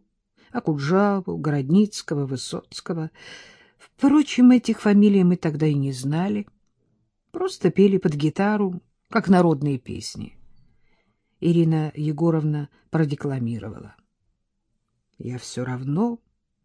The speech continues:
паду на той, на той единственной гражданской,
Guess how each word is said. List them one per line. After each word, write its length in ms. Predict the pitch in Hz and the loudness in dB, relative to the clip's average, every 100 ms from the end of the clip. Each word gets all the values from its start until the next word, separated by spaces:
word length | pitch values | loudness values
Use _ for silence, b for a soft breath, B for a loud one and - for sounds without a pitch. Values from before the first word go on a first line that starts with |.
| _ _ _ | _ _ _
паду 300 | 156 156 175 | -4 0 2
на 180 | 175 165 | 2 -2
той, 460 | - 135 165 147 - _ _ _ _ _ | -4 -6 -6 -8 -16 _ _ _ _ _
на 100 | 143 | -10
той 220 | - 151 147 | -4 -2 -2
единственной 1040 | 131 139 131 175 160 - - 131 135 131 | -4 -6 -2 -2 -2 -8 -14 -8 -6 -6
гражданской, 1300 | 127 117 135 - - 180 233 202 - - - 165 | -6 -10 -10 -16 -8 -6 -4 -8 -12 -14 -8 -10